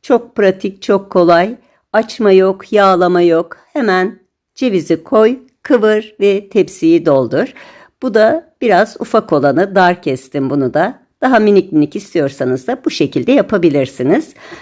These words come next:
Gördüğünüz gibi tepsim doldu bile. Tam bir paketten bir tepsi dolusu oldu. Yağımı eritiyorum ve kızgın şekilde kaşık yardımıyla her yerini ıslatacak şekilde yağlıyorum.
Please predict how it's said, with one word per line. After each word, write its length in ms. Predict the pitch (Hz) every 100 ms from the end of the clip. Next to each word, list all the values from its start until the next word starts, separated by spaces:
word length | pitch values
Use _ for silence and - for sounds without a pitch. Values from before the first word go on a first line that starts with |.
| - -
Gördüğünüz 540 | 254 277 262 247 247
gibi 220 | 240 226
tepsim 500 | 240 214 202 - 214
doldu 480 | 202 196 175 185 175 -
bile. 400 | 170 180 220 -
Tam 280 | 277 262 226
bir 160 | 240
paketten 720 | 233 185 - 165 - 165 175
bir 180 | 190 196
tepsi 380 | 190 160 - 127
dolusu 500 | 165 147 135 135 -
oldu. 540 | 170 190 170 160 156 185 - _ -
Yağımı 440 | 254 233 220 214 - _ -
eritiyorum 680 | 220 220 - 202 196 190 190
ve 200 | 175 -
kızgın 360 | 202 156 180
şekilde 720 | 180 - 151 160 139 156 202 196
kaşık 380 | 180 - 196
yardımıyla 680 | - 151 139 139 139 135 127
her 280 | 147 233 214
yerini 400 | 160 147 135 131
ıslatacak 680 | - - 190 160 135 135 -
şekilde 460 | - 190 175 135
yağlıyorum. 960 | 202 311 233 165 139 135 120 123 202 339